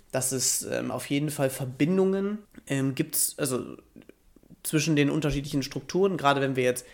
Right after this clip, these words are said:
allein fasziale Strukturen betrachten, dann, ähm, laufen diese ja über sehr, sehr viele Körperregionen. Also es ist ja nicht so, dass, ähm, wir eine, eine,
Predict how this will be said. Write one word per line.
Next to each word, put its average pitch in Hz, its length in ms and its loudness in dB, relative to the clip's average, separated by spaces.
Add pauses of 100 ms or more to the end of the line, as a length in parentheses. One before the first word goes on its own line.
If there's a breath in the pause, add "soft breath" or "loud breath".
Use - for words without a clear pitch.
(120)
allein 135 280 4
fasziale 156 680 0
Strukturen 151 500 -2
betrachten, 139 640 -2 (420 loud breath)
dann, 123 360 2
ähm, 113 380 0
laufen 143 380 6
diese 131 260 6
ja 123 120 6
über 123 180 4
sehr, 127 140 4
sehr 123 140 4
viele 143 320 4
Körperregionen. 123 760 2
Also 123 200 0
es 120 140 0
ist 131 140 2
ja 127 100 6
nicht 127 200 2
so, 139 300 6 (360 loud breath)
dass, - 360 2
ähm, 117 400 0 (340 loud breath)
wir 127 280 4
eine, 120 460 4
eine, - 300 -10